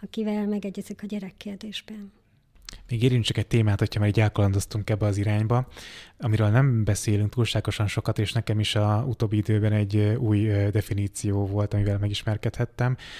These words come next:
Speaker 2: Ez a narcisztikus anya, ö, mintája. Ö, mert hogy én laikus fejjel, vagy így csak így bele-bele kapó pszichológiába, bele-bele olvasgató,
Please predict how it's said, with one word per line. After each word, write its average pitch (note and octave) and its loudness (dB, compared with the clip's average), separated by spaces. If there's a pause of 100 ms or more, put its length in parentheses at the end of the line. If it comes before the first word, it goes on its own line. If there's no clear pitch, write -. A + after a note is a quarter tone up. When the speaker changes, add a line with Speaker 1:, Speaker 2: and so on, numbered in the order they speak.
(140)
Speaker 2:
Ez A2+ -6
a G#2+ 2
narcisztikus A2 0
anya, G2+ 0 (340)
ö, G2+ 2 (140)
mintája. G2+ 0 (520)
Ö, A2 0 (500)
mert A2 0
hogy A2+ 4
én A2+ 6
laikus A2 2
fejjel, G#2+ 2
vagy G#2 2
így G2+ 2
csak - -6
így G#2+ -2
bele-bele G#2 2
kapó G#2 -2 (100)
pszichológiába, G#2 -2
bele-bele G#2 0
olvasgató, G#2 0